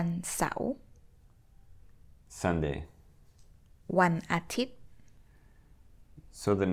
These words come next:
Speaker 2: name of each day of the week corresponds to a planet. So Monday comes from the moon, because moon in Thai is what?
Speaker 1: ดวงจันทร์
Speaker 2: And Monday is วันจันทร์ So what about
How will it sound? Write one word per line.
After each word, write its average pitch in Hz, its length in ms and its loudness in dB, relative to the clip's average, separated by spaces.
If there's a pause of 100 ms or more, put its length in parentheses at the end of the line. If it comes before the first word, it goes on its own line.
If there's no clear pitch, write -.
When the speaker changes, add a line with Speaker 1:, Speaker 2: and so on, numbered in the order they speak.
Speaker 2:
name 98 200 6
of 90 40 2 (100)
each 92 220 -2
day 92 140 6
of 85 100 -2
the - 20 2 (120)
week 98 160 4 (140)
corresponds 85 680 2
to - 80 -2
a 82 40 6
planet. 85 380 0 (920)
So - 140 2
Monday 95 400 6 (120)
comes 87 260 0
from 90 180 2
the 80 140 2
moon, 101 340 0 (420)
because 85 380 -2
moon 90 400 2
in 85 60 -2 (100)
Thai 85 120 0 (120)
is 82 140 -4
what? 95 120 -2 (1040)
Speaker 1:
ด - 20 8 (100)
ว 165 100 8
ง - 20 -2 (500)
จั - 20 6 (180)
น - 20 -4
ท 156 40 -6
ร์ - 20 -6 (1300)
Speaker 2:
And 90 80 2 (120)
Monday 87 260 4 (120)
is 82 60 -2 (260)
วั - 20 2 (140)
น - 20 0 (240)
จั - 20 -6 (160)
น - 20 -8
ท - 20 -8
ร์ - 20 -10 (1300)
So - 80 0 (240)
what 92 160 4
about 87 160 4